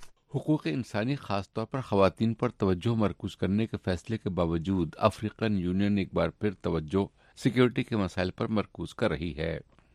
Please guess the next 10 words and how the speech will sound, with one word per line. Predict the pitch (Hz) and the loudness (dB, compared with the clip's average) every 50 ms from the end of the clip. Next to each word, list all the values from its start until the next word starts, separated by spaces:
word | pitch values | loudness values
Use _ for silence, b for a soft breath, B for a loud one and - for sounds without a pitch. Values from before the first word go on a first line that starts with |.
| _ _ - | _ _ 2
سترہ | - 139 127 - 123 127 127 127 123 - - - | 6 6 6 6 4 2 4 4 2 0 0 0
افریقی | 110 - - 104 101 - - 101 | -2 0 0 -2 -2 -2 -2 -2
ممالک | 95 92 85 85 87 90 95 95 - - | 0 0 0 0 0 0 -2 -4 -6 -6
میں | 92 95 95 90 | -4 -2 -2 -2
اس | - | -4
سال | - - - 90 90 90 85 | -4 -2 0 2 2 2 0
انتخابات | 85 78 - - - 82 82 80 85 82 80 - - | -4 -8 -10 -4 -2 0 0 2 2 0 0 -2 -4
ہو | 87 80 | -4 -2
رہے | 82 82 90 101 98 | -2 0 0 -2 -2
ہیں | 95 92 95 98 - | -2 -2 -2 -4 -6